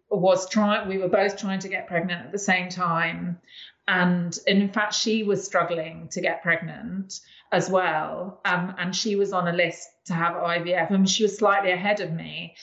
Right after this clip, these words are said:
And I remember she called me, um, and I said,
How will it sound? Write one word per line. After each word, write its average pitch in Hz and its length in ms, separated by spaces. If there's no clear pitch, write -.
And 180 120
I 180 80
remember 196 480
she 185 500
called 202 420
me, 165 800
um, 170 240
and 175 140
I 175 80
said, 170 340